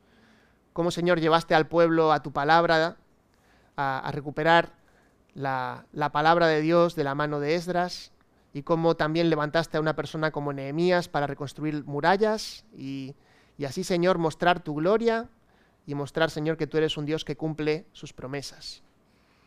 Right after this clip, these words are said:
Y a la vez, Señor, nos, nos vemos tan agradecidos por haber conocido, Señor, a Jesús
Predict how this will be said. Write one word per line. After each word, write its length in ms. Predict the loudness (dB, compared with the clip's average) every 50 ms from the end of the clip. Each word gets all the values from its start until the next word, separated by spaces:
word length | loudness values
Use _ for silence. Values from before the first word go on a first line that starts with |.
| _ _ _ _ _ -20 -12 -4
Y 80 | 0 2
a 60 | 2
la 100 | 4 4
vez, 160 | 2 0 0
Señor, 400 | 0 -2 0 2 4 4 2 2
nos, 220 | 0 -2 -4 -4 -8 -18 _ _ _ -16 -14 -12 -10 -10 -12 -14 -16 -20 _ _ _ _ _
nos 280 | -18 -14 -12 -10 -6 -4
vemos 400 | -2 0 0 0 0 -2 -6 -14 -18 _ _ _ _ _ _ _ _ _ _ _ _ _ _
tan 180 | 0 2 4 6
agradecidos 640 | 6 8 8 8 6 6 4 4 2 4 2 2 -2
por 220 | -4 -4 -2 0
haber 260 | 2 2 2 2 0 -4 -8 _
conocido, 500 | -4 -2 -2 -2 -2 -2 0 2 2 2
Señor, 460 | 2 0 0 2 2 4 2 2 0 -6 _ _ _ _ _ _ _ _ _ _ _
a 100 | -8 -6
Jesús 600 | -6 -6 -6 -4 0 0 0 0 0 -4 -10 -12